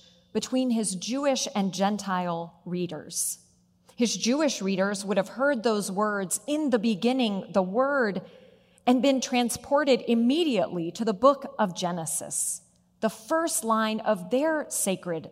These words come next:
scriptures. In the beginning, God created heaven and earth. They would have known that God created not by waving a magic wand or cooking up a brew of universe soup,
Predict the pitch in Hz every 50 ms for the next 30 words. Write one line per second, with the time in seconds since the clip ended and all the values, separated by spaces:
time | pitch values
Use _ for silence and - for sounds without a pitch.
0 | - - - - - 190 175 - - - 165 147 120 147 - - - - - -
1 | _ _ _ _ _ _ _ _ _ _ _ _ - 240 285 311 294 294 262 262
2 | 262 226 190 190 175 165 160 160 160 156 160 165 - - - _ _ _ _ _
3 | _ _ _ _ _ _ - 208 214 240 240 233 233 - - - 226 214 185 180
4 | 180 175 180 180 175 170 - 190 175 175 180 170 170 170 170 175 - _ _ _
5 | _ _ _ _ _ _ _ _ - 180 170 - - - 165 165 170 - - -
6 | - _ _ _ _ _ _ _ _ _ _ _ _ _ _ _ _ _ _ _
7 | _ _ _ _ _ _ _ - 277 311 277 247 247 220 220 185 202 196 190 190
8 | 190 190 185 175 180 - - - 214 226 247 233 220 - - - 220 208 208 214
9 | 214 196 190 - 254 311 339 - 240 254 226 208 190 175 - - - - - -
10 | 160 185 196 226 240 208 240 226 214 196 202 190 190 208 190 202 196 - 170 165
11 | 170 180 185 180 180 180 180 180 165 170 170 165 - - - - - - - 302
12 | - - 277 262 247 226 226 233 233 180 143 180 185 208 214 214 214 220 214 -
13 | - - 175 170 156 - - - 190 185 220 262 269 247 196 233 226 220 - -
14 | - - 180 170 185 - - -